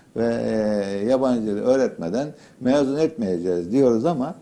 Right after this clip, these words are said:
artık, e, gö-, göreceğiz bir dört yılın sonunda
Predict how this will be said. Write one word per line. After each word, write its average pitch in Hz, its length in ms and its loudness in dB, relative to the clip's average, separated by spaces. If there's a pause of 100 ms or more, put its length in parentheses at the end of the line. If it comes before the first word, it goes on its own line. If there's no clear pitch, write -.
artık, 185 420 -4
e, - 20 -12
gö-, 117 580 -4
göreceğiz 92 560 2
bir 98 180 -2
dört 110 280 2
yılın 98 220 0
sonunda 98 640 -4